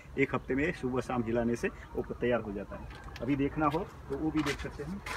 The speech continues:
ये हमारा आंकड़ा तैयार है, जो हमने आलू लगाने से पहले पूरे खेत में डाला था। अभी आंकड़ा दिखेगा ही नहीं,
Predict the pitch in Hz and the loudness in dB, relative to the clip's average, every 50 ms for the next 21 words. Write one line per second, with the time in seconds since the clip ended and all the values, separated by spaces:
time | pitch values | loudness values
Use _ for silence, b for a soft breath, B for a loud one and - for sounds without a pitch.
0 | - - - - - - 143 147 151 156 147 151 156 156 160 - - - - - | -6 -8 -12 -12 -10 -2 2 4 8 12 12 12 12 12 12 12 10 8 8 8
1 | - - - - - 139 147 - 170 175 - 165 151 156 156 - - - - - | 8 6 2 6 8 8 10 12 12 12 12 12 10 12 12 12 12 12 12 12
2 | - - - - - - - - - - - - - - 160 156 147 151 151 160 | 12 12 10 4 0 -4 2 6 8 10 12 12 12 10 10 8 8 8 8 10
3 | 160 165 165 165 170 - - - 143 143 151 170 170 165 160 165 165 165 160 - | 10 10 8 6 4 0 -2 6 8 8 8 10 10 10 10 10 10 10 8 8
4 | 190 - 160 156 160 156 147 - 175 175 170 175 175 170 175 175 - - - - | 8 10 12 12 12 12 12 8 8 8 8 10 10 10 8 8 4 -2 -4 -2
5 | - - 156 156 160 151 151 143 143 120 120 110 - 139 143 170 180 170 160 170 | 6 8 8 8 10 10 12 12 12 12 12 10 10 8 10 12 12 12 12 12
6 | - 185 185 190 202 - - - - - 156 180 - - 220 214 202 190 175 160 | 12 12 12 12 12 12 10 -8 0 10 10 10 12 12 12 12 12 12 12 12
7 | 135 110 | 12 10